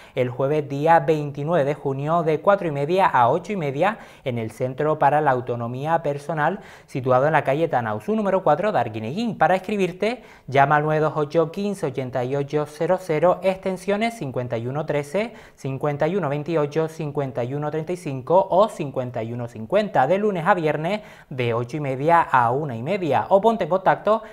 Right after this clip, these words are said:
a través del WhatsApp seis tres nueve, tres cinco siete, cinco ocho uno. Las plazas son limitadas.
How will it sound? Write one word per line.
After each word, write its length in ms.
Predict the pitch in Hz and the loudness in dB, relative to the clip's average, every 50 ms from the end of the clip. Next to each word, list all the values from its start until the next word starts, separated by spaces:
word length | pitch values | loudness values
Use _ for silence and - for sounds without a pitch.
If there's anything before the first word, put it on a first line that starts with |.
| - - - | -20 -10 -4
a 100 | - 135 | -2 -2
través 260 | 127 117 113 120 120 120 | 0 0 0 0 0 -2
del 100 | 156 139 | -2 -2
WhatsApp 600 | 139 135 135 139 139 139 - 165 160 - 160 - - | 0 4 4 4 4 2 2 4 4 4 2 0 -6
seis 300 | - - 202 202 202 202 | -6 -2 -2 0 -2 -2
tres 200 | - 151 131 123 127 | -2 -2 -2 -2 0
nueve, 400 | 131 131 143 147 190 220 220 - - - - - _ | 0 0 0 2 0 0 -2 -4 -12 -20 -20 -18 _
tres 260 | - 131 127 120 123 | -4 -2 -2 -2 -2
cinco 300 | - 139 131 131 - 143 | -6 -8 -6 -4 -4 -4
siete, 500 | 143 139 - 135 131 127 143 156 170 170 170 - - - - | -4 -4 -6 -6 -4 -2 0 2 2 0 0 -6 -20 -20 -20
cinco 580 | - - - 185 190 190 170 - 147 135 135 - | -14 -8 -4 -2 -2 -2 0 2 2 2 2 4
ocho 420 | 165 165 160 156 - 143 147 - - - | 4 4 4 2 0 -6 -6 -6 -4 -2
uno. 320 | 202 233 226 190 143 135 | -2 -2 -2 -2 -2 -2
Las 220 | 147 180 190 - | 0 0 -2 -2
plazas 460 | - - 190 185 170 165 - 143 120 - | -4 -2 -2 0 0 -2 -4 -6 -8 -4
son 240 | - 226 240 240 | -2 -2 -2 -2
limitadas. 600 | 233 233 226 226 208 - 139 107 95 - - - | -2 -4 -6 -6 -4 -4 -4 -4 -4 -6 -12 -18